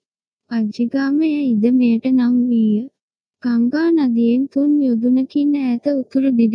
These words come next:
පිහිටියේය. රජගහ පුරය මින් යොදුන් අටකින් මෑත ගංගා නදියෙන්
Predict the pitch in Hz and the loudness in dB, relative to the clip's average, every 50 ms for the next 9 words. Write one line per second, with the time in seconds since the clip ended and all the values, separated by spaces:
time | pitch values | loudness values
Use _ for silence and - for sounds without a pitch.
0 | 240 240 - - 247 240 240 - - 240 226 220 214 208 208 202 208 208 233 - | 0 -2 -2 -2 -2 -2 -2 -4 -2 -2 0 2 2 2 0 0 -2 -2 -4 -8
1 | _ _ _ _ _ _ _ _ _ - 269 247 233 - 240 240 233 254 254 262 | _ _ _ _ _ _ _ _ _ -8 -6 -4 -4 -2 -4 -4 -4 -2 -4 -4
2 | 285 311 330 - - 285 262 262 262 262 269 285 285 262 254 247 254 262 269 269 | -4 -6 -6 -6 -2 -2 -2 0 0 -2 -2 -2 0 0 2 2 2 2 2 0
3 | 254 233 220 240 262 285 311 320 294 247 226 - 233 226 - 262 269 285 285 269 | 0 -2 -2 -2 0 0 0 -2 -2 -6 -4 -2 -4 -2 -2 0 0 2 2 2
4 | 254 240 226 226 - - 262 254 254 262 254 240 226 233 233 254 269 285 285 277 | 0 0 -2 -2 -2 -4 -4 -4 -2 0 0 2 2 2 2 0 0 2 2 2
5 | 254 233 214 208 226 240 247 | 2 2 2 2 2 2 2